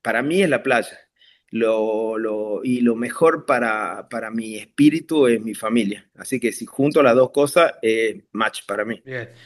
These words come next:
Speaker 2: La tres, ¿qué
Speaker 1: Disney
Speaker 2: cosas de
Speaker 1: París
Speaker 2: coqueto
Speaker 1: también.
Speaker 2: tenés? ¿Qué cosa de
Speaker 1: ¿Cómo?
Speaker 2: coqueto tenés?
Speaker 1: De coqueto, no sé, el corte de pelo. Hoy me
Speaker 2: Eso.
Speaker 1: decía mi hijo, "Che, ¿podría, eh, te gustaría tener el pelo?". No sé, estamos discutiendo esto, porque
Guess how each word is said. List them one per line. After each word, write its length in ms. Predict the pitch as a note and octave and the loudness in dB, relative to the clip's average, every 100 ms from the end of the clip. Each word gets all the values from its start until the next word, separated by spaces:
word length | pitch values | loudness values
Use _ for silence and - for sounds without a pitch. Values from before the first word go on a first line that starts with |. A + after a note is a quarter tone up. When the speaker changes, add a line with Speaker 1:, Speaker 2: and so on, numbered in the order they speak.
| _ | _
Speaker 2:
La 160 | D3+ D3 | -2 0
tres, 340 | G#3+ F#3 - | 2 0 0
¿qué 120 | - | 2
Speaker 1:
Disney 100 | C4+ | 4
Speaker 2:
cosas 180 | F3 - | 6 6
de 80 | F#3 | 6
Speaker 1:
París 260 | C3+ D#3+ E3 | 4 4 2
Speaker 2:
coqueto 180 | D3 C#3 - | 2 2 4
Speaker 1:
también. 60 | G3+ | 4
Speaker 2:
tenés? 520 | E3+ C#3 - - - _ _ _ _ _ | 2 -2 -4 -8 -10 _ _ _ _ _
¿Qué 100 | G3+ | -2
cosa 220 | A3+ G#3 | 2 2
de 60 | G3 | 4
Speaker 1:
¿Cómo? 120 | E3+ | 2
Speaker 2:
coqueto 240 | G3 F3+ | 0 -2
tenés? 400 | D#3+ C3 A2 - _ _ _ _ _ _ _ _ _ _ _ | -4 -6 -10 -18 _ _ _ _ _ _ _ _ _ _ _
Speaker 1:
De 220 | G#2+ G#2 | -14 -14
coqueto, 600 | - A#2 A#2 C3+ A#2+ A2+ | -6 -4 0 0 -2 -4
no 120 | A2+ | -6
sé, 180 | B2 - | -8 -6
el 100 | A#2+ | -2
corte 280 | C3 C#3+ C3+ | 2 2 2
de 60 | B2 | 0
pelo. 340 | C3 A2+ G#2 | 2 2 2
Hoy 180 | A#2+ C3 | 2 2
me 120 | A#2+ | 2
Speaker 2:
Eso. 80 | A2+ | 0
Speaker 1:
decía 240 | A2+ C#3+ | 0 0
mi 120 | B2+ | 0
hijo, 240 | B2+ C3 C3 | 0 -2 -2
"Che, 280 | - D#3 C#3+ | 4 6 6
¿podría, 680 | C#3 D3 E3+ F#3 D3+ A#2+ B2 | 4 4 6 6 4 2 -6
eh, 340 | A#2 A2+ A#2+ - | -10 -12 -14 -14
te 100 | B2+ | -14
gustaría 360 | B2+ D3+ F3 | -8 -6 -4
tener 260 | D#3 C#3+ A2+ | -6 -8 -12
el 200 | A#2 A#2 | -16 -16
pelo?". 280 | - C3+ C#3 | -6 -4 -2
No 160 | B2+ D3 | -2 -6
sé, 140 | C#3+ | -6
estamos 240 | E3 D3+ B2+ | -4 -2 -4
discutiendo 520 | B2 C3 D3 C3+ A#2 | -8 -10 -4 -2 -2
esto, 220 | A#2 A2+ | -6 -8
porque 260 | G#2 G2+ | -10 -10